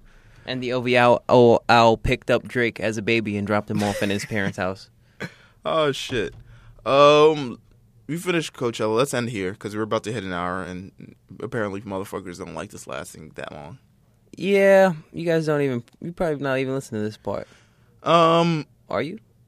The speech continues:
Speaker 1: Are you really? If
Speaker 2: we
Speaker 1: so.
Speaker 2: If so, we are subscribed. We are now on iTunes, motherfuckers.
Speaker 1: That's right. You've got no choice but to listen to this.
Speaker 2: Two Chain-, two, Two Chains. Fuck. That's our name, dog. Two Belts.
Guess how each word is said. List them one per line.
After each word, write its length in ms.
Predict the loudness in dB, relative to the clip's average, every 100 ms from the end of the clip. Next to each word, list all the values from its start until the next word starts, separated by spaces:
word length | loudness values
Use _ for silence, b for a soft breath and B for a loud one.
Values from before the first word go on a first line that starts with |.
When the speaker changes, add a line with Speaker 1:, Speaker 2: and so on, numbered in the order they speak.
| _ -16 -10
Speaker 1:
Are 80 | -8
you 140 | -8 -8
really? 300 | -10 -10 -14 _ _ _ _ -8
If 120 | -4
Speaker 2:
we 80 | -4
Speaker 1:
so. 260 | -6 -10 -18 _ _ _ -2
Speaker 2:
If 120 | 0
so, 240 | 4 6 6
we 220 | 4 6
are 180 | 8 8
subscribed. 580 | 4 2 6 6 4
We 160 | 0 2
are 140 | 4 6
now 280 | 6 6
on 100 | 4
iTunes, 680 | 4 4 2 -2 -8 -10 -16 -8
motherfuckers. 720 | -2 0 2 2 2 -2 -6 _ _
Speaker 1:
That's 240 | 0 2 6
right. 180 | 6
You've 140 | 4 4
got 220 | 4 4
no 320 | 0 2 2
choice 340 | 2 0 -2 0
but 160 | -2
to 80 | 0
listen 200 | -4 -4
to 40 | -2
this. 100 | 0
Speaker 2:
Two 120 | 0
Chain-, 380 | 0 2 2 0
two, 240 | -2 -2 -2 -8 -14
Two 220 | -12 -12 -12 -16
Chains. 560 | -14 -12 -12 -14 -18 -20 6
Fuck. 320 | 8 8 6 -20 _
That's 160 | -10 -4
our 140 | -4
name, 280 | -2 -2 -4
dog. 300 | -4 -4 -4
Two 140 | -2 6
Belts. 400 | 6 6 2